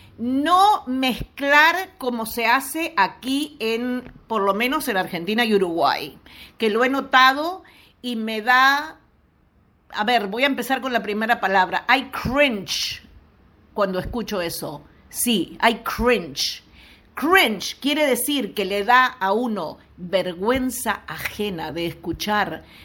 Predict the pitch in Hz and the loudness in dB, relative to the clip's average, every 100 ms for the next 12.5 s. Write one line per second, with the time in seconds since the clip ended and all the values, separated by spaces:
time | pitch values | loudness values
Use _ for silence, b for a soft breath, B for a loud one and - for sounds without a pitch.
0 | B B B 185 185 254 233 - 330 330 | B B B -6 -2 0 -2 4 6 6
1 | 370 - 277 - 240 226 262 254 220 180 | 4 2 -2 -4 -2 -2 -2 -2 -2 -4
2 | 170 170 - 220 214 - 254 294 277 - | -6 -10 -6 -6 -4 -2 0 0 0 -4
3 | 240 254 269 - - 208 208 214 302 330 | -4 2 2 0 -4 -2 0 0 4 4
4 | 262 202 180 180 196 190 190 - 220 220 | 4 4 2 2 -2 -4 -8 -8 -6 -4
5 | 226 320 311 285 277 269 240 233 302 285 | -2 -2 -2 0 0 0 -2 2 4 4
6 | - - B B B B B - 330 302 | 0 -10 B B B B B -6 -4 0
7 | 302 294 302 349 339 330 349 349 339 311 | 0 0 2 2 2 2 4 4 4 2
8 | 285 320 320 262 226 214 277 285 277 302 | 0 0 0 0 -4 -4 -4 -4 -4 -4
9 | 294 269 226 208 190 - 302 302 240 202 | -4 -2 -2 -2 -2 0 2 0 -2 2
10 | 220 247 240 226 208 196 196 233 240 240 | 6 4 4 -2 -4 -6 -4 -2 -2 -2
11 | 196 185 175 185 220 233 - B B B | -6 -4 -4 -2 -2 -4 -8 B B B
12 | - 190 185 175 | -10 -6 -6 -6